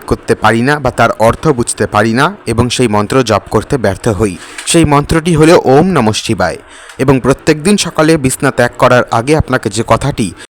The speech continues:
ভগবানের উদ্দেশ্যে বলতে হবে তা হলো, "হে ঈশ্বর,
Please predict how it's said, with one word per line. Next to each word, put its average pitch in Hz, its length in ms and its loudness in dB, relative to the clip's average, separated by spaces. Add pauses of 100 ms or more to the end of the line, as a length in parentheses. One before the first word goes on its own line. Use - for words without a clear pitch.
(180)
ভগবানের 131 520 4
উদ্দেশ্যে 123 420 -2
বলতে 113 340 0
হবে 120 300 2
তা 113 200 2
হলো, 113 360 0 (300)
"হে 127 140 4
ঈশ্বর, 117 520 0